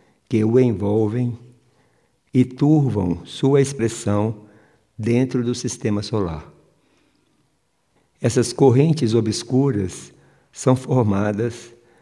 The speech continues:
pela degeneração psíquica da humanidade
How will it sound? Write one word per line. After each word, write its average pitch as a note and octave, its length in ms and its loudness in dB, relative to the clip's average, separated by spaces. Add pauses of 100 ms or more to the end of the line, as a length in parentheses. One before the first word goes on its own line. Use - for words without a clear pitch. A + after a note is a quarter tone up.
(260)
pela A2 240 2
degeneração A#2+ 880 0
psíquica C3+ 720 -4
da G#2+ 140 -2
humanidade G2+ 920 -2